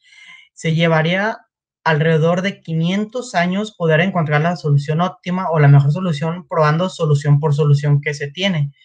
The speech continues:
Mm, esto lo hago referencia para tener una,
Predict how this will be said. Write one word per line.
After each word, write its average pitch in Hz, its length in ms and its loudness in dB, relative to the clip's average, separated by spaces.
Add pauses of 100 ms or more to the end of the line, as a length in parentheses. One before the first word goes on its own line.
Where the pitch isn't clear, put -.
(360)
Mm, 147 260 -2 (160)
esto 170 300 0
lo 208 140 4
hago 180 240 2
referencia 165 480 -4
para 151 240 -2
tener 139 260 0
una, 185 340 -4